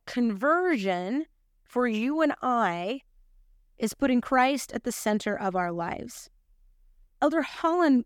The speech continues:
calls this term Christocentrific. Like, I just love that word 'cause it's fun to say. Christocentrific. It's putting Christ at the center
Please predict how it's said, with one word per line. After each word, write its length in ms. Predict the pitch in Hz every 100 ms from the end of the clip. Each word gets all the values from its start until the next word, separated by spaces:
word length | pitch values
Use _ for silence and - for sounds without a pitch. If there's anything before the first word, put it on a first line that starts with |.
| _
calls 460 | - - 233 226 214
this 320 | 196 185 180
term 480 | - - 190 185 185 - _ _ _ _
Christocentrific. 1500 | - 294 311 - 302 285 277 - - 226 208 - 180 - - - _ -
Like, 180 | 196 - _ -
I 40 | -
just 260 | 392 -
love 220 | 226 233
that 160 | 196 -
word 280 | 175 175 -
'cause 160 | - 208
it's 160 | -
fun 200 | - 220 185
to 60 |
say. 360 | - 175 139 - _ _ _ _ _ -
Christocentrific. 1700 | - 320 359 - 370 349 349 - - - 240 240 - 208 - - - _ _ _ _ _ _ _ -
It's 200 | 254 -
putting 380 | - 381 415
Christ 520 | 370 - 294 359 403 -
at 120 | 247
the 80 | 254
center 640 | - 202 196 - 185 185